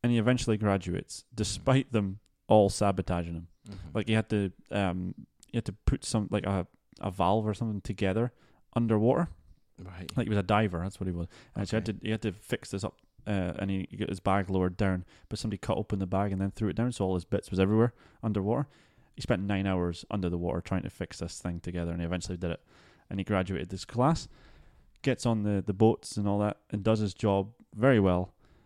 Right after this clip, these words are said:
Speaker 1: and then saves someone's life because this anchor or something comes flying in, and he pushes the guy out of the way, and he ends up cutting his own leg. So bad that he needs to get it amputated. Now, that's gotta be a setback.
Speaker 2: Wow.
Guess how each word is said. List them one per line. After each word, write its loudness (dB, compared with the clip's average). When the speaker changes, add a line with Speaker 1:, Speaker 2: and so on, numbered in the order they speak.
Speaker 1:
and -2
then 0
saves -2
someone's -4
life -4
because -6
this -6
anchor 0
or -2
something -2
comes -2
flying 2
in, 0
and -4
he -4
pushes 0
the 0
guy 0
out 2
of -2
the 2
way, 2
and -2
he 4
ends 2
up -4
cutting 2
his 0
own 2
leg. 0
So 2
bad 4
that -4
he -6
needs -6
to -6
get -2
it -2
amputated. -4
Now, -2
that's 4
gotta 4
be 4
a 4
setback. -2
Speaker 2:
Wow. -12